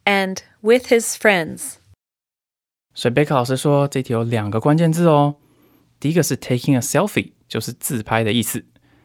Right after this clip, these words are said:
Speaker 2: 然后再来是with his friends，和他的朋友。好，那我们来看看下面的选项吧。选项A当中啊，我们看到有一个人拿着手机帮另外三个人拍照。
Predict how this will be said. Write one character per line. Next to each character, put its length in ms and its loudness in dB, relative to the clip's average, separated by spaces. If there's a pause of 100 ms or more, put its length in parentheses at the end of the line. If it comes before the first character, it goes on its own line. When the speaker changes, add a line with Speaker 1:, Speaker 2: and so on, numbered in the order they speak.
(260)
Speaker 2:
然 160 0
后 100 2
再 180 2
来 60 2
是 180 -4
with 500 -2 (120)
his 280 -6
friends， 540 -2 (320)
和 200 -2
他 140 0
的 40 0
朋 200 0
友。 220 0 (680)
好， 380 2 (240)
那 100 0
我 60 4
们 80 2
来 80 0
看 160 -2
看 160 0
下 200 -2
面 140 -2
的 80 -4
选 180 -8
项 160 0
吧。 260 2 (260)
选 240 -4
项 180 0
A 180 2
当 160 2
中 160 4
啊， 200 2 (240)
我 140 -2
们 100 2
看 180 0
到 240 2
有 260 -2
一 80 -4
个 120 2
人 240 0
拿 100 -2
着 140 -4
手 360 -4
机 380 -2 (420)
帮 220 2
另 180 6
外 140 4
三 300 2
个 80 2
人 240 -2
拍 240 0
照。 340 0